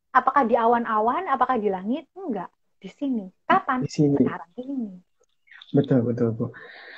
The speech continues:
Speaker 2: Iya, Bu, saya tertarik dengan pertanyaan Herin Jayanto. Ini mungkin mewakili juga beberapa pertanyaan yang tadi sempat muncul, Bu.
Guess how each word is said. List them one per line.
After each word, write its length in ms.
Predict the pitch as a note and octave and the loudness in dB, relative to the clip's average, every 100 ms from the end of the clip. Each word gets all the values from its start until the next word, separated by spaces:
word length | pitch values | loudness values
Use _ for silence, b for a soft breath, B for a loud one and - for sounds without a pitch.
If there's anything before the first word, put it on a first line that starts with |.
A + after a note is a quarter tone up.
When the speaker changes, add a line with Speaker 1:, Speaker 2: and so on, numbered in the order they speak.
| B | B
Speaker 2:
Iya, 160 | F#3+ F#3+ | 8 10
Bu, 80 | D3 | 10
saya 400 | E3 A3+ - - - E3 | 10 10 10 6 4 6
tertarik 400 | G3 F#3 G3+ G3 | 8 10 10 10
dengan 240 | F3 E3+ | 10 10
pertanyaan 880 | E3+ E3 D#3+ D#3+ D3+ D3 D3+ D3+ D3+ _ | 8 8 10 10 10 10 10 8 2 _
Herin 640 | E3+ F3 E3+ G3 G3+ F3+ | 10 10 12 10 10 8
Jayanto. 880 | D#3+ D3+ D#3 D3+ D#3 D#3+ D3 - - _ | 8 10 10 8 8 10 10 8 0 _
Ini 160 | F3+ | 10
mungkin 320 | G#3+ G3+ A3 G3+ | 10 10 10 12
mewakili 480 | E3 D#3+ D#3+ E3 | 12 10 10 8
juga 240 | D#3 D#3 E3 | 10 10 10
beberapa 400 | D3+ C#3+ C#3+ D3+ | 8 6 2 2
pertanyaan 560 | D3+ D#3+ C#3+ D3+ E3+ | 0 2 4 8 6
yang 80 | D#3+ | 6
tadi 160 | D3 C#3 | 2 2
sempat 400 | D#3 D3 C#3+ D3 | 2 2 2 4
muncul, 400 | D3+ D3+ D3+ B2+ B2 | 2 2 2 2 4
Bu. 160 | B2 | 0